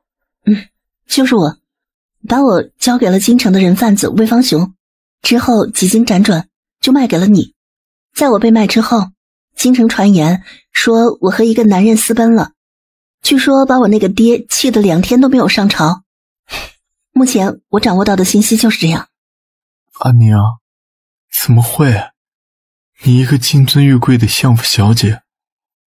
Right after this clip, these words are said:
Speaker 2: 怎么会有这样的遭遇？
Speaker 1: 柳明安一想到他受的那些罪，就觉得心疼得厉害。别担心，我会给自己讨个公道的。
Speaker 2: 我相信你。
Speaker 1: 江宁是丞相之女，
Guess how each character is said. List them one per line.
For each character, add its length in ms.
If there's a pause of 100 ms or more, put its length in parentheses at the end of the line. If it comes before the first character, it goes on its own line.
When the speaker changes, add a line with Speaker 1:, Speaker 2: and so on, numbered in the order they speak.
Speaker 2:
怎 300
么 100
会 180
有 80
这 180
样 140
的 60
遭 320
遇？ 240 (280)
Speaker 1:
柳 180
明 160
安 160
一 100
想 300
到 200
他 140
受 160
的 80
那 140
些 160
罪， 340 (300)
就 140
觉 200
得 220
心 240
疼 200
得 80
厉 160
害。 240 (340)
别 140
担 120
心， 300 (360)
我 120
会 80
给 100
自 160
己 100
讨 200
个 80
公 180
道 140
的。 180 (600)
Speaker 2:
我 80
相 200
信 220
你。 140 (960)
Speaker 1:
江 240
宁 240
是 300
丞 280
相 220
之 120
女， 260